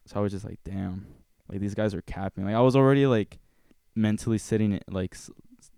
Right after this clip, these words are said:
accepting it that we might have stay, like, we might stay in Brownsburg. And them telling me that, it just kinda made me emotional.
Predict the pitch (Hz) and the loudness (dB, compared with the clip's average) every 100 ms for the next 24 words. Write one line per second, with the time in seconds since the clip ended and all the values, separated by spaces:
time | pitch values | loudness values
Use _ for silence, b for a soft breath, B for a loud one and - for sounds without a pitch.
0 | _ - 107 - 104 120 110 101 98 101 | _ -8 -6 0 0 2 2 4 4 4
1 | 98 101 98 - - 101 - 98 92 - | 2 0 -2 -4 -2 -2 -4 -6 -8 -4
2 | 101 95 95 98 - - 104 104 101 107 | -2 0 0 -2 -8 -10 -4 -2 0 0
3 | - 120 120 123 - _ - - 104 101 | 0 -4 -4 -8 -18 _ -18 -4 -2 -2
4 | - 101 104 101 101 95 95 - - 101 | -2 0 2 2 2 0 -4 -10 -8 -2
5 | 95 95 95 92 92 92 98 98 | 0 0 0 -2 -4 -6 -8 -8